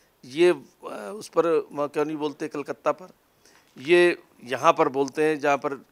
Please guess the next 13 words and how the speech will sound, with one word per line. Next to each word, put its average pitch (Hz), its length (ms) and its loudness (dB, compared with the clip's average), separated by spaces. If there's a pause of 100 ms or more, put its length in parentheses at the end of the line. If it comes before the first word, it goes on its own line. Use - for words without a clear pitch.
उनकी 147 400 -10
जाति 131 340 -2
के 143 120 -4
लोग 143 180 0
होते 135 260 -6
हैं। 143 160 -6 (320)
या 147 120 2
मुस्लिम 139 420 -8 (840)
अंसारी, 139 520 2
अ, 156 80 -8 (560)
की 143 460 0
डेथ 143 220 4
हुई, 170 340 -2